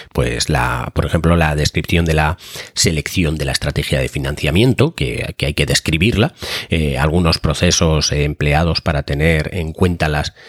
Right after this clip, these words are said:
eh, la fluctuación de los tipos de cambio y procedimientos para el registro de los costos del proyecto que podamos tener, o sea, ciertas, eh,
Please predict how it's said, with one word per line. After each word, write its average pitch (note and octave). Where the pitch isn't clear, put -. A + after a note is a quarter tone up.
eh, C2+
la D2
fluctuación F2
de C2+
los B1
tipos C#2
de D#2
cambio B2
y A2+
procedimientos D2
para C2
el B1+
registro -
de D#2+
los D2
costos D#2
del D2
proyecto -
que G#2
podamos C#2
tener, C#2+
o -
sea, -
ciertas, F2+
eh, -